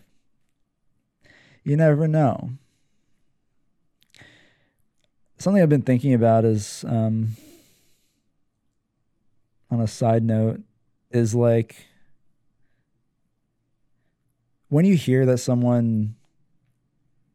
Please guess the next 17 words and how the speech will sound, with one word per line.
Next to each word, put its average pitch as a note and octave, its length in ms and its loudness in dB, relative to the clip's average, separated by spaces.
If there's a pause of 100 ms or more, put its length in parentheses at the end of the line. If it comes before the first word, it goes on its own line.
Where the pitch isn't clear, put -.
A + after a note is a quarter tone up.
(360)
like, A#2+ 220 -2
killed A2+ 260 -6
themselves, B2+ 800 -2 (840)
you, B2 440 0 (600)
I D3 60 -2
think A3+ 200 -6
a F#3+ 40 -2
lot C#3+ 220 2
of C3 100 0
people C3+ 280 -2
tend A#2 280 -2
to A2 360 0 (800)
at B2+ 100 -2
least B2 280 0
say A#2+ 640 0 (640)
aloud A2 640 -2
that G#2+ 300 -4